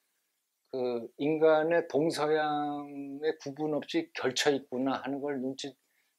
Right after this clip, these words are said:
눈치채서 본격적으로 그 그림을 세부적으로 그린 거는 십 년. 근데 내가 여러분한테 부탁하는 거는 십 년만 한 분야에서 저기 계속 일하면,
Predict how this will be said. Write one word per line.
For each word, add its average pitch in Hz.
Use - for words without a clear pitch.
눈치채서 143
본격적으로 147
그 110
그림을 135
세부적으로 165
그린 147
거는 151
십 -
년. 110
근데 160
내가 170
여러분한테 156
부탁하는 143
거는 143
십 -
년만 190
한 208
분야에서 165
저기 120
계속 139
일하면, 110